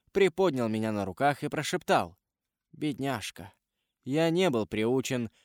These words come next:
к нежности суровым профессором, и эти слова меня невыразимо растрогали. Я схватил его дрожащие руки, он не вырывал их. На глазах у него были слёзы. Он взял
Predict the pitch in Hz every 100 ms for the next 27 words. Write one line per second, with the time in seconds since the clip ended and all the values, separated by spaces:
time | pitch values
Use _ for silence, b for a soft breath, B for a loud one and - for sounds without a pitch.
0 | _ - 165 170 127 104 90 - 95 -
1 | 123 117 120 113 104 104 160 156 - 90
2 | 85 - b b 131 123 120 113 117 110
3 | 131 139 135 139 139 131 110 95 104 110
4 | 127 - 190 117 87 71 _ b b b
5 | 151 156 - 147 139 160 135 135 135 127
6 | 120 143 - 120 113 120 175 - 82 b
7 | b b - 165 170 151 _ 165 175 165
8 | 170 180 147 90 82 - _ _ _ _
9 | 113 123 117 113 107 117 156 - 98 92
10 | 92 87 _ - 170 170 156 - 135 95
11 | - - _ _ _ _ 139 156 147 117
12 | 143 147